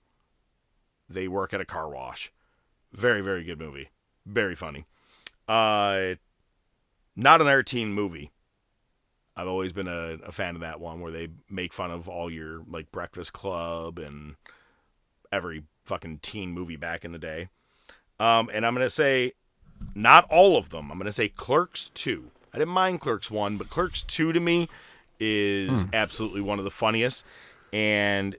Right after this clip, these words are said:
Speaker 1: Jay and Silent Bob Strike Back and their reboot were both really good.
Speaker 2: There you
Speaker 1: Clerks
Speaker 2: go. I
Speaker 1: Three
Speaker 2: definitely
Speaker 1: was more of, like, a, a tearjerker for you.
Speaker 2: Yeah, I haven't seen that one yet. Uh, I'll, I'm sure I'll
Speaker 1: Sorry.
Speaker 2: check it out. But yeah,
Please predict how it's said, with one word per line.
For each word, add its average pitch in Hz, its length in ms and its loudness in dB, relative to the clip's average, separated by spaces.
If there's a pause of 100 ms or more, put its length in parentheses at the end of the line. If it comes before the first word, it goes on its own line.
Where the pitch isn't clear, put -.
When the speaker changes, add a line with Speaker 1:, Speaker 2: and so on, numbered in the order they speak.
Speaker 1:
Jay 120 280 4
and 110 120 0
Silent 107 380 0
Bob 101 280 0
Strike - 400 -2
Back 95 400 -4 (140)
and 175 220 -2
their 165 120 -2
reboot 120 420 -2
were 87 80 -12
both 82 240 -8
really 82 200 -6
good. 67 200 -12 (1500)
Speaker 2:
There 165 120 6
you 160 40 6
Speaker 1:
Clerks - 320 4
Speaker 2:
go. 113 60 2
I 113 40 8
Speaker 1:
Three 117 100 10
Speaker 2:
definitely 113 280 8 (120)
Speaker 1:
was 151 100 -4
more 170 220 12
of, 151 100 10
like, 151 200 8
a, 120 260 6
a 110 40 0
tearjerker 98 880 -2
for 71 260 -12
you. 69 160 -12 (600)
Speaker 2:
Yeah, 120 340 10
I 120 80 12
haven't 131 220 6
seen 110 240 6
that 92 220 8
one 85 260 6
yet. 80 320 6
Uh, 85 420 8
I'll, 87 180 8
I'm 87 160 6
sure 87 220 6
I'll 82 80 8
Speaker 1:
Sorry. 82 200 2
Speaker 2:
check 78 60 -2
it 80 60 2
out. 80 160 4
But 92 120 10
yeah, 76 100 4